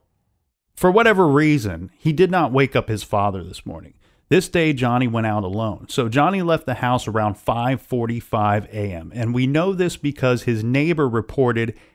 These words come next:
having heard Johnny pulling the wagon through his yard. This was a typical shortcut that Johnny would take regularly. He knew instead of, you know,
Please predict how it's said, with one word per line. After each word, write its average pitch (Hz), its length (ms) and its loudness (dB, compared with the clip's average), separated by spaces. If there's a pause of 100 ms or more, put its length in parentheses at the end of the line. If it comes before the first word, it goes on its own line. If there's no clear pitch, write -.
having 120 300 0
heard 147 460 -2
Johnny 120 340 0
pulling 156 480 -2
the 107 100 0
wagon 117 500 0
through 107 260 -4
his 98 200 -4
yard. 101 500 -2 (520)
This 170 180 4
was 175 140 2
a 165 40 2
typical 139 380 -2
shortcut 139 560 0
that 113 140 -2
Johnny 120 340 2
would 110 160 -2
take 117 240 -2
regularly. 98 800 -2 (680)
He 165 200 0
knew 196 520 0 (220)
instead 151 440 0
of, 139 100 -2
you 147 120 4
know, 113 200 0